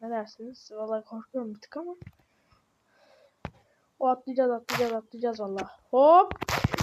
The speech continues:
Düşünemedi. Oo! Evet, ikinci birinciliğimizi aldık arkadaşlar gördüğünüz gibi. Ve ikinci defa birinci olduk gördüğünüz gibi.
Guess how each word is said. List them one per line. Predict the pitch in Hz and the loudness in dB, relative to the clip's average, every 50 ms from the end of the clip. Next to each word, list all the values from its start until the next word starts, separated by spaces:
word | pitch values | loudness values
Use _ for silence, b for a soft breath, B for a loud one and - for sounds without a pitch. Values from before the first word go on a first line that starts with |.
| - - - | 0 2 4
Düşünemedi. | 349 349 - - 415 403 427 403 381 392 381 349 359 370 370 392 392 392 403 403 415 415 415 415 415 415 | 4 6 8 8 8 10 10 8 8 8 8 10 10 10 12 12 12 12 12 12 12 12 12 12 12 12
Oo! | 392 403 539 587 605 587 587 587 587 571 554 554 554 539 523 494 480 453 415 403 370 349 320 302 294 294 285 262 254 262 262 - | 12 12 12 12 12 12 12 12 12 12 12 12 12 12 12 12 12 10 10 8 6 6 6 6 6 6 6 4 2 2 0 2
Evet, | 294 339 339 320 311 320 339 311 - - - - | 4 4 4 4 2 0 0 0 -2 -2 -2 -2
ikinci | 339 - - 320 311 320 294 320 285 262 | 0 4 4 4 6 6 4 4 6 6
birinciliğimizi | 302 285 294 294 269 302 285 311 294 285 294 277 | 6 6 6 6 8 8 8 8 8 6 6 8
aldık | 302 294 294 302 302 311 | 8 10 10 8 8 6
arkadaşlar | 320 285 269 - 285 285 - 302 294 285 | 6 4 4 2 -2 -2 0 2 0 2
gördüğünüz | 247 269 262 254 277 277 247 220 | 0 -2 -4 -4 -4 -6 -8 -8
gibi. | 247 254 285 285 - B B B B B B B B B B B _ _ _ _ - 214 | -4 -2 -2 -2 -4 B B B B B B B B B B B _ _ _ _ -10 -6
Ve | 240 254 262 269 285 285 277 277 - - _ - - - | -4 -2 0 2 2 2 2 0 -4 -8 _ -4 -2 -2
ikinci | 254 - - 277 277 277 285 247 330 359 339 269 | -2 -2 -2 0 2 2 4 4 4 4 6 4
defa | 294 277 269 - 277 262 262 233 | 4 2 2 2 0 0 0 0
birinci | 254 240 247 254 247 226 247 | -2 -4 -4 -6 -6 -4 -4
olduk | 240 233 233 240 220 247 240 - | -2 -2 -2 -2 -4 -6 -10 -6
gördüğünüz | - 269 254 240 233 214 233 233 233 220 208 | -4 -4 -2 -2 -4 -6 -8 -8 -8 -10 -12
gibi. | 208 233 220 233 254 269 | -14 -12 -10 -8 -8 -8